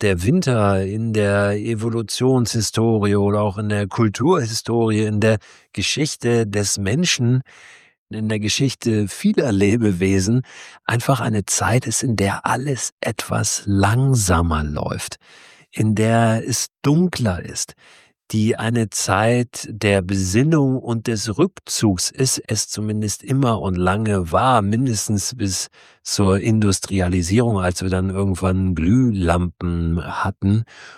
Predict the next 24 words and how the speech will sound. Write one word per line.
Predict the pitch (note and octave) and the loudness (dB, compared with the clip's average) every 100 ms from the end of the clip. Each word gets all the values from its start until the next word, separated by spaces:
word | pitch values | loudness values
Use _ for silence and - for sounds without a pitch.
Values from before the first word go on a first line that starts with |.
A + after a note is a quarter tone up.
| - - | -12 -2
und | G2 F#2 G2 | 2 4 4
mittlerweile | G2 G#2 G#2 F2+ E2+ F#2 G2 G2 F#2+ F#2+ | 2 2 2 2 2 4 4 4 4 2
das | F#2 F#2 - - | 0 -2 -2 -2
ja | F2+ | 0
manchmal | F#2 F#2+ G2 | 0 -2 -4
gar | F2+ F2 F#2+ | -2 -2 0
nicht | F#2 | -2
mehr | F2 F#2 F2+ | -2 -2 0
so | F2 | -2
sehr | E2 F2 F2+ F2 | 0 0 0 0
spüren, | - - A#2+ C3 G2+ D#2 | -4 -2 2 2 2 -2
ob | F2 - | -6 -6
da | - D#2+ | -6 -4
draußen | D#2+ D2 D2 D#2 - D2+ C#2+ D2 | -4 -2 -2 -2 -2 -4 -2 0
Winter | F2 F2 E2+ C#2+ | 2 2 -2 -6
ist | - E2+ - | -6 -6 -6
oder | D#2+ E2 | -4 0
nicht. | G#2 - | 0 -2
Gerade | - G#2 C3 F3 E3+ D#3 - - - | -4 0 2 4 2 0 -6 -20 -18
spüren | - - B2+ E3 E3+ A2+ | -14 -8 0 2 4 2
wir | G2 | 2
es | - | 0
aber | - F#2+ F2 D2+ | 0 2 0 0
wieder. | F2 E2+ | -2 -2